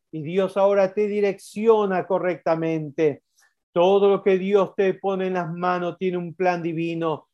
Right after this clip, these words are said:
y un plo-, y un propósito divino. Deja que Dios te guíe, deja que Dios te utilice. Prospera las casas,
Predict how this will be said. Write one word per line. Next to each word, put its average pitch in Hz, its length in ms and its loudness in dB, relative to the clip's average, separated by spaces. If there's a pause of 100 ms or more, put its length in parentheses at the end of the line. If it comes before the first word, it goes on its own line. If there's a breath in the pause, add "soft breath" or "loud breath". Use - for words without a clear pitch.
(140)
y 170 80 -6
un 165 280 -2
plo-, 180 440 0
y 180 80 -2
un 180 160 -4
propósito 175 800 2
divino. 151 640 -4 (260)
Deja 175 440 -2
que 180 120 -2
Dios 180 280 0
te 180 140 -2
guíe, 165 540 0 (280)
deja 185 500 2
que 180 100 -2
Dios 185 280 2
te 190 60 -2
utilice. 165 680 -4 (180)
Prospera 175 640 2
las 170 220 2
casas, 160 540 -2